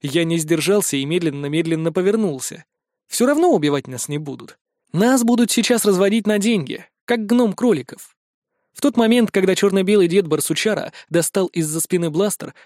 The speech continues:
Арчанка взорвалась истошным криком. Она долго что-то орала на своём,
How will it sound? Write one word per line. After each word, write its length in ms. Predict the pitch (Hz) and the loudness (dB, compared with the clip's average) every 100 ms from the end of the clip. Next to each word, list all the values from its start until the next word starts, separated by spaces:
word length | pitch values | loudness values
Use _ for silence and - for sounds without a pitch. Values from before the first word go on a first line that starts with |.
| _ | _
Арчанка 420 | 160 170 233 208 | -4 -2 -2 0
взорвалась 520 | 185 170 175 196 196 - | 0 0 2 2 2 0
истошным 500 | 175 - 190 - 180 | -4 0 -2 0 -6
криком. 440 | 170 143 - - _ _ _ _ - | -6 -10 -12 -18 _ _ _ _ -4
Она 240 | 175 180 | 0 0
долго 380 | 170 165 202 175 | 2 2 2 0
что-то 320 | - 175 175 | 0 0 2
орала 280 | 170 180 170 | 2 2 2
на 80 | 165 | 0
своём, 460 | - 156 175 226 | 0 0 2 0